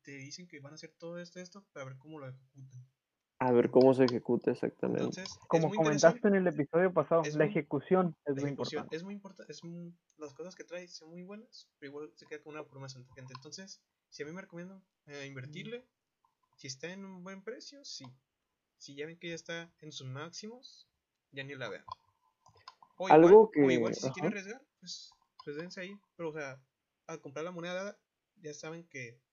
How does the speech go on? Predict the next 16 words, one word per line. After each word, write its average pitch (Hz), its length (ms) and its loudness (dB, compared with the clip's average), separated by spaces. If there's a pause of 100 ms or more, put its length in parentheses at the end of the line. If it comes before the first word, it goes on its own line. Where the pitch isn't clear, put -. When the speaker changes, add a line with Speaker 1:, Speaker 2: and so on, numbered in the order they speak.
(120)
Speaker 1:
va 139 80 -12
a - 20 -12
ser 151 140 -16
un 143 40 -18
proyecto 151 320 -10 (180)
con 131 200 -14
una, 151 260 -18 (100)
con 135 140 -14
una 147 480 -12 (160)
muy 143 160 -18
prometedor, 143 560 -16 (580)
muy 139 100 -20
prometedor 135 580 -16
va 139 60 -20
a 127 40 -20
ser. 113 160 -16